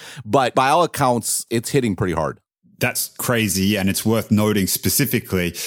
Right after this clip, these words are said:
Speaker 2: but it will be interesting to tease apart and see as other companies report and as more news comes out of China, the extent to which, how much of this on the spectrum is a China phenomenon versus an Apple phenomenon. And I, I think your point about there being some combination of the two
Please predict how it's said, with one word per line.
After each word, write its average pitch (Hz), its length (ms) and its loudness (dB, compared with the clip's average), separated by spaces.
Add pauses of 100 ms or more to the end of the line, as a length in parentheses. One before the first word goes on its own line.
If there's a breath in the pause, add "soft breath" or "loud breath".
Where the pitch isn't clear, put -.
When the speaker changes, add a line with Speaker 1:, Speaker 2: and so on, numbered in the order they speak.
(120)
Speaker 2:
but 123 160 4
it 127 100 0
will 120 120 2
be 123 240 2
interesting 135 600 2
to - 140 -2
tease 120 340 0
apart 107 460 -2
and 95 100 -2
see 113 280 0
as 98 280 -4
other 117 200 0
companies 113 480 -2
report 98 560 -2
and 117 220 0 (200 loud breath)
as 117 180 0
more 127 240 4
news 120 280 4
comes 110 360 -2
out 101 160 -2
of 90 100 -6
China, 110 500 -2 (260 loud breath)
the 113 140 4
extent 127 500 -2
to 117 160 0
which, 113 420 -2 (220 loud breath)
how - 300 -2
much 131 280 0
of 92 140 -2
this 110 300 2
on 113 160 2
the 104 60 2
spectrum - 580 0
is 95 160 0
a 95 40 0
China 110 380 0
phenomenon 107 580 2
versus 92 360 0
an 98 140 2
Apple 104 300 -2
phenomenon. 85 500 0
And 90 100 2
I, 143 300 0
I - 20 0
think 214 240 2
your 143 100 0
point 120 380 0
about 101 420 0
there 95 140 0
being 104 260 2
some 95 260 0
combination 95 760 0
of 82 140 -2
the 90 100 0
two 104 360 2